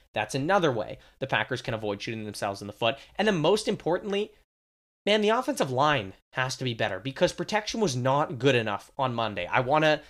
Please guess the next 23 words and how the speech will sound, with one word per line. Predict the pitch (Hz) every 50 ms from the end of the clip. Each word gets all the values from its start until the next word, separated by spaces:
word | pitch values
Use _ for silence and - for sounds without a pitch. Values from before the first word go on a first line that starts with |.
| - - -
you | 151 147
know, | 143 131
I | 131
put | 131 - - 180 160 - -
the, | 170 147 135 131 123 120 - - - _ -
the | 143 131
negative | 127 123 123 123 135 143 131 127 127 131 131 139 131 120 - -
ten | - - 147 131 123
yard | 120 110 113 110 -
pass | - 120 110 110 120 120 - -
on | - 113 107
Jordan | 107 120 110 110 110 120 120 131 139 - _ _ -
and, | 101 101 98 98 -
and | 110 107 107
A | 92 98 107
J, | - 113 110 123 131 - _ -
but | - 92 -
mostly | 98 95 101 - - 110
Jordan | 107 - 98 101 107 117
for | - 113
not | 104 95 78 113
dirting | 131 143 151 160 180
it. | 202 220 -